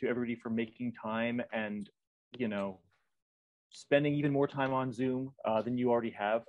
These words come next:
um, uh, to be here. Um, one of the comments that, that really stuck with me from the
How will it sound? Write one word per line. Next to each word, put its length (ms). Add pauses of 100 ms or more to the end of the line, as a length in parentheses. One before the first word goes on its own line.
um, 300 (100)
uh, 240
to 60
be 180
here. 340 (440)
Um, 320 (720)
one 280
of 80
the 80
comments 480
that, 200
that 160
really 420
stuck 560
with 140
me 280 (240)
from 260
the 80